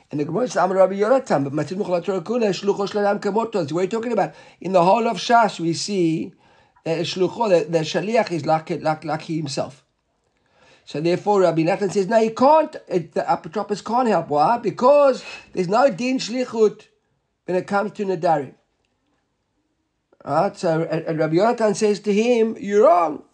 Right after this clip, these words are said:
The whole of Shas is the, the, the, the shlichut." So the argument between Rabbi Yosh-, Yoshai and Rabbi Yonatan is about whether there is or isn't shlichut in a, in Nedarim. So now the Gemara now says, "Wait a second, let's not get sidetracked."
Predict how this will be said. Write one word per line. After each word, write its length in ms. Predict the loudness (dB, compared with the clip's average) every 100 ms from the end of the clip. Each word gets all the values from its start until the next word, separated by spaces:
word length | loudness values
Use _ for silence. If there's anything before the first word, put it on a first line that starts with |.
| -8
The 80 | -2
whole 200 | 0 2
of 100 | 0
Shas 420 | 0 -2 -2 -6
is 160 | -6 -4
the, 100 | -4
the, 220 | -2 -4
the, 180 | -2 -4
the 120 | -2
shlichut." 480 | -2 -2 -2 -4 -12 _ -20 _
So 140 | -4 0
the 100 | 4
argument 400 | 4 2 0 -4
between 320 | -6 -4 0
Rabbi 220 | 0 0
Yosh-, 420 | 0 0 -2 -6
Yoshai 560 | -4 -2 -2 0 2 0
and 80 | 0
Rabbi 160 | 0
Yonatan 460 | 0 0 -2 0 -2
is 160 | -2
about 480 | -4 0 2 2 0 -14 -20 _
whether 260 | -2 -2 0
there 120 | -2
is 380 | -2 -2 -2 0
or 140 | 0
isn't 220 | 0 0
shlichut 500 | 0 -2 -4 -2 -2
in 80 | -2
a, 80 | -2
in 160 | -2 -2
Nedarim. 480 | 0 2 0 -2 -14 _ _ _ _ _ _ _ _ _ _ _
So 140 | -2
now 100 | 2
the 80 | 2
Gemara 380 | 2 2 4 4
now 260 | 2 0
says, 340 | 0 0 2 2
"Wait 220 | 2 0
a 60 | 0
second, 300 | -4 -4 -2
let's 180 | -2
not 160 | 0 0
get 180 | -2 -2
sidetracked." 640 | 0 0 0 -4 -4 -10